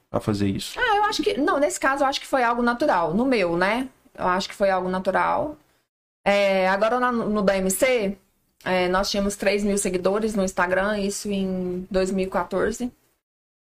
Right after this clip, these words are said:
Speaker 2: E eu sempre gostei de trabalhar muito com metas, sabe? E eu coloquei uma meta pra nós, né?
Speaker 1: Meta, gente, pega aí,
Speaker 2: É.
Speaker 1: ela colocou uma meta.
Speaker 2: É.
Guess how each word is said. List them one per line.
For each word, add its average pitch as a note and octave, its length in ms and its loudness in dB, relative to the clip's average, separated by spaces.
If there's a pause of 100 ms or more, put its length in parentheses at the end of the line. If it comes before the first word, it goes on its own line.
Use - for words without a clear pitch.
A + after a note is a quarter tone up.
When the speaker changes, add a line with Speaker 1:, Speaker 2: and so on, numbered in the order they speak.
(160)
Speaker 2:
E G3 600 -2 (360)
eu A#3+ 80 0
sempre G4 220 0
gostei D#4 200 2
de B3 120 -2
trabalhar A#3+ 280 2
muito B3 180 0
com D4 120 0
metas, G3 720 0 (380)
sabe? G3+ 440 0 (560)
E D4+ 200 2
eu A#4 160 0
coloquei A4+ 480 2
uma F4 120 0
meta B3 600 0 (320)
pra G#3 180 0
nós, F#3+ 420 0
né? G3 100 -2
Speaker 1:
Meta, A#2+ 480 2
gente, A2 280 0
pega B2+ 260 2
aí, A2+ 140 4
Speaker 2:
É. - 20 4
Speaker 1:
ela A#2+ 140 2
colocou C3+ 360 2
uma D#3 140 0
meta. A#2 500 0 (140)
Speaker 2:
É. F3+ 280 -2